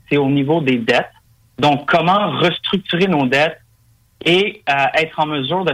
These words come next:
s'en débarrasser le plus rapidement possible ou même de les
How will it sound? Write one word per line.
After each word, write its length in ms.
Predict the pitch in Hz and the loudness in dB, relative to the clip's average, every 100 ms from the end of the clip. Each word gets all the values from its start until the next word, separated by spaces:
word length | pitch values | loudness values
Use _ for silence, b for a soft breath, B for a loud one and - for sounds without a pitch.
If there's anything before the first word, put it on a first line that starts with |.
| 131 | -4
s'en 120 | 135 | -6
débarrasser 540 | 139 135 143 135 - | -2 0 0 -2 -4
le 100 | 180 | -4
plus 160 | 127 139 | -4 -8
rapidement 560 | - 147 - 160 170 175 | -2 -4 -4 -4 -2 -2
possible 600 | 139 120 - 160 220 151 _ _ _ | -4 -6 -4 -2 -2 -6 _ _ _
ou 80 | - | -2
même 240 | 160 226 233 | 0 2 2
de 60 | |
les 220 | 175 156 | 2 0